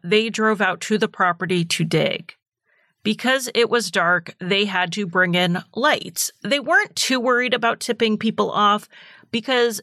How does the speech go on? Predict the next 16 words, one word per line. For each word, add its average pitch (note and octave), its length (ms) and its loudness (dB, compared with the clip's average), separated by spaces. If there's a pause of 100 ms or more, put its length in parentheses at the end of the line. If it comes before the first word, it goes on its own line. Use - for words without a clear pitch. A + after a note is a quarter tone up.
Marianne C4+ 500 2
told G#3+ 240 -4
them G#3 160 0
exactly F#3 680 0
where G#3+ 260 2
to G3 180 -6
dig, E3 420 0 (360)
so - 200 0
it A#3 100 -4
probably A3+ 480 0
wouldn't F3 320 0
take E3+ 240 -2
long. G3 500 0 (800)
Except E3+ 600 -2 (360)
they F#3 180 2
dug F3 540 -2